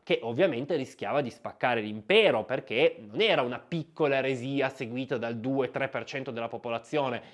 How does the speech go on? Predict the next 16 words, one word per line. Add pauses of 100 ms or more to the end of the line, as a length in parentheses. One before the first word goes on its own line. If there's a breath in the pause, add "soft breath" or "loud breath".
(220 loud breath)
ma
in
Egitto
e
in
Siria
era
seguita
da
grandi
masse
di
popolazione
che
potevano
ribellarsi